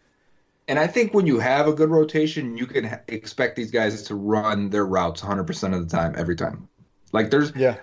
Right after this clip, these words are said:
Speaker 1: a lot of clear out routes in the Bengals offense, especially on play actions and, and designed crossers and things like that. You need Ross to run a hundred miles an hour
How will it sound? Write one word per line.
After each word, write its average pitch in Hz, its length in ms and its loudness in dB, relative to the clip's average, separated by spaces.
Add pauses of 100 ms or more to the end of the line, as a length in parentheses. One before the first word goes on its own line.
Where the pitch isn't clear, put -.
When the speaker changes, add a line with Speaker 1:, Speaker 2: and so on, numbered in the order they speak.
Speaker 1:
a 110 80 0
lot 123 260 4
of 196 80 -2
clear 185 280 4
out 135 140 2
routes 104 320 -4
in 110 60 -10
the 110 60 -4
Bengals 107 280 -4
offense, 101 420 -4
especially 120 340 -2
on 98 120 -4
play 117 180 2
actions 110 380 0
and, 107 80 0
and 107 180 0
designed 107 800 0
crossers 113 520 0
and 110 80 -2
things 110 200 2
like 104 160 -2
that. 107 180 0
You 123 120 -2
need 135 200 4
Ross 113 240 4
to - 80 -8
run 110 220 2
a 104 40 -2
hundred 110 180 0
miles 110 220 2
an 120 80 -6
hour 101 360 -2